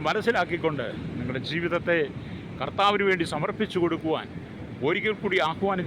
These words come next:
ചെയ്തുകൊണ്ട് നിങ്ങൾ യേശു ക്രിസ്തുവിലൂടെ ആ നിത്യരക്ഷയെ പ്രാപിച്ച് സമാധാനമുള്ള ജീവിതം നയിക്കണമെന്ന് ദൈവാത്മാവിൽ നിങ്ങളെ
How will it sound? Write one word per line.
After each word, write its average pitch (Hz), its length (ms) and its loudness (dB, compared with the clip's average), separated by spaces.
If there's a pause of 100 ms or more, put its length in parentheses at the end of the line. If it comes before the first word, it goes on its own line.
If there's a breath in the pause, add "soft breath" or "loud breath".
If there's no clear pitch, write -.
ചെയ്തുകൊണ്ട് 147 440 0 (760)
നിങ്ങൾ 143 240 0
യേശു 165 200 0
ക്രിസ്തുവിലൂടെ 175 420 4
ആ - 20 4 (100)
നിത്യരക്ഷയെ 185 600 2
പ്രാപിച്ച് 190 360 0 (100)
സമാധാനമുള്ള 196 600 2 (120)
ജീവിതം 190 320 -2
നയിക്കണമെന്ന് 151 520 0 (680)
ദൈവാത്മാവിൽ 196 640 4
നിങ്ങളെ 170 180 2